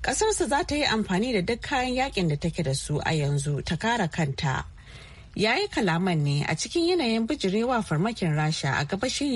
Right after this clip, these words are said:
Ukraine. Ya ƙara da cewa idan masu kutsen Rasha suna tunanin Lyman da Severodonetsk za su zama nasu, sun yi kuskure.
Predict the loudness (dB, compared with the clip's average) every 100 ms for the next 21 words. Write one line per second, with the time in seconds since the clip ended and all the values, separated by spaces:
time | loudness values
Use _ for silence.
0 | 0 0 0 0 2 -2 -6 -20 -18 -18
1 | -4 -2 0 2 2 2 0 0 0 0
2 | 2 2 2 -2 -2 0 2 2 0 0
3 | -2 -2 0 2 2 2 0 0 0 -2
4 | -10 -20 -18 -4 2 2 2 2 2 4
5 | 4 4 4 2 2 2 0 0 -2 2
6 | 2 2 2 2 2 2 2 2 2 -2
7 | -4 -2 0 0 0 2 4 2 2 0
8 | -2 -4 -8 -20 -10 -2 0 0 0 -2
9 | -2 0 2 0